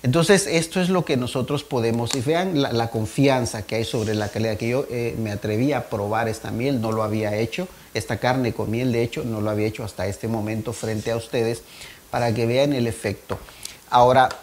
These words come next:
aquí se entiende por qué razón la miel de abeja se recomienda para aquellas personas, pre-, generalmente diabéticos,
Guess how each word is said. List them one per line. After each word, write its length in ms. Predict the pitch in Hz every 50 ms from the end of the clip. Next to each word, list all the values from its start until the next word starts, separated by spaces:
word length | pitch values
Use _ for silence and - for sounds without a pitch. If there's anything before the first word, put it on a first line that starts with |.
| - - -
aquí 280 | - 127 - - 196 202
se 180 | - - 202
entiende 580 | 180 170 147 - 175 170 160 160 151 143 143 156
por 300 | 156 - - 143 120 107
qué 180 | - - 185 180
razón 580 | 170 185 180 170 - - 170 160 156 160 139
la 100 | 120 113
miel 400 | 113 117 127 143 151 151 143 135
de 100 | 123 113
abeja 500 | 110 110 107 117 117 110 - - 143 170 - - - - - - - -
se 220 | - - 156 147
recomienda 840 | 131 135 139 123 - 139 127 123 127 135 151 160 165 165 170 151 -
para 140 | - 120 117
aquellas 380 | 113 - 135 131 135 139 135
personas, 680 | - - - - - - - 120 113 113 123 139 147 -
pre-, 320 | - - - 104 92 104 - -
generalmente 640 | 123 107 104 101 101 107 113 120 127 113 - 123
diabéticos, 680 | 110 110 104 104 107 113 104 - 113 - - - - -